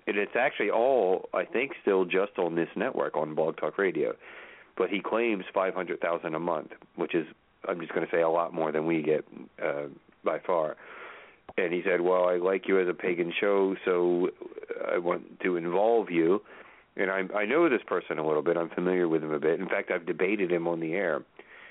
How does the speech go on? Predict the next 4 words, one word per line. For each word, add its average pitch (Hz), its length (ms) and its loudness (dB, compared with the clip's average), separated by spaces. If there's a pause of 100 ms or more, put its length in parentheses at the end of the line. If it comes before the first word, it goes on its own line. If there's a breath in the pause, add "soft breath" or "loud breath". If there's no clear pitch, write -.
(100)
about 78 340 -2 (140)
some 76 140 -4
things. 73 320 -6 (1160 loud breath)
Um, 71 540 -4